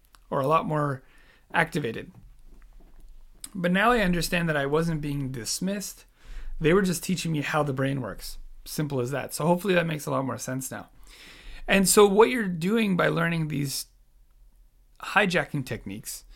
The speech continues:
is you're learning a new habit for your brain to reach for when it starts to get activated,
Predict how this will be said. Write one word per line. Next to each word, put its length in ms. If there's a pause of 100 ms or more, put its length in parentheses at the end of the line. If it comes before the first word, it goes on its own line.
(380)
is 200
you're 120
learning 340
a 60
new 340
habit 460 (680)
for 260
your 140
brain 380
to 220
reach 340
for 440 (300)
when 300
it 200 (120)
starts 380
to 100
get 140
activated, 640